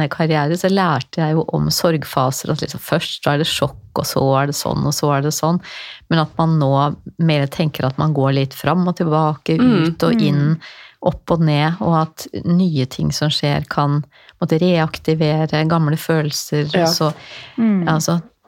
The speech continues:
Speaker 1: ja, at liksom det er veldig mye som er, eh, normalt da,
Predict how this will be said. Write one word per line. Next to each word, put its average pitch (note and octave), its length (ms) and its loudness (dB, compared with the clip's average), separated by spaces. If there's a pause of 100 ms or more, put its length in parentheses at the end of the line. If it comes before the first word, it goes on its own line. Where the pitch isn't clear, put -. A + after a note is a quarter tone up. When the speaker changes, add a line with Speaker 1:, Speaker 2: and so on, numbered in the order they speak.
(180)
Speaker 1:
ja, F3+ 160 2 (160)
at F#3 80 -2
liksom F3+ 320 2
det F3+ 100 2
er E3 60 2
veldig F#3 420 2
mye D#3 300 2
som G3 200 0
er, E3+ 540 2 (220)
eh, F3+ 180 0
normalt F#3+ 760 2
da, C#3+ 120 -2